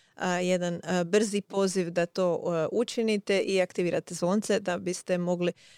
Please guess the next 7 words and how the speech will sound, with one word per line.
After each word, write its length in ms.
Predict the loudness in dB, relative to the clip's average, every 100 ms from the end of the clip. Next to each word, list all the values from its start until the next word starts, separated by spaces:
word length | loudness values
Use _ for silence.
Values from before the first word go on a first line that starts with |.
| _
dobiti 340 | -2 0 0 2
obavijesti 640 | 2 2 0 -2 -4 -6 0
o 220 | 2 2
novoj 440 | 0 0 2 0 0
epizodi. 840 | -4 -6 -6 0 4 4 4 0 -4 _ _ _
A 280 | -2 2 2
mi 360 | 2 2 0